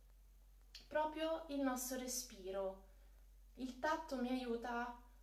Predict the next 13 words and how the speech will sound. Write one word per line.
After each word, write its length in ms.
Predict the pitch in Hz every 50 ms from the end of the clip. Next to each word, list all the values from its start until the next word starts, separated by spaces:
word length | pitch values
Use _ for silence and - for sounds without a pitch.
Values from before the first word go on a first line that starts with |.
| - - - - - - - - - - - - - - - - - - - - - - - - - - - -
a 80 | - 262
dargli 560 | 240 220 277 269 285 285 285 277 277 285 285
una 220 | 285 254 247 240 240
consistenza 1200 | 247 254 254 247 - 254 247 - - 294 269 269 262 - - 247 240 240 233 233 233 233 233 233 226
fisica. 840 | 226 - - 294 254 226 - - - - - 208 185 180 - - - -
Molto 300 | - 226 220 214 220 233
spesso 880 | 233 - - - 254 254 254 - - - - 262 254 247 254 247 247 - - - - - - - - - - -
non, 320 | - 226 226 233 233 233 226
ehm, 840 | 220 220 214 214 214 208 208 208 208 208 208 - - - 202 208
non 160 | 220 233 233
abbiamo 420 | 233 233 226 226 277 262 233 214 208
una 140 | 202 196 196
percezione 1160 | - 214 202 - - - - 220 - - - - 233 226 220 220 220 226 220 220 220 220